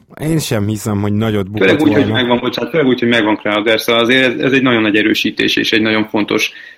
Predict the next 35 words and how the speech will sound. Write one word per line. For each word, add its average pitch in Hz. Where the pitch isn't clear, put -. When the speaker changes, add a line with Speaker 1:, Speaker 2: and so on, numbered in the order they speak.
Speaker 2:
ö, 110
nem 147
sokat 113
beszélnek 127
róla, 139
mindenki 107
Thomasra 107
és 104
Irvingre 107
hegyezi 107
ki 107
ezt 104
az 98
egészet, 127
de, 110
de 117
ő 117
azért 120
óriási 107
segítsége -
lehet 101
majd. 104
Jamesnek 107
erről 113
beszéltünk -
korábban. 101
Speaker 1:
Így 117
van, 101
és 101
ezzel 110
teljesen 117
egyetértek, 95
csak -
hogy, 107
ö, 107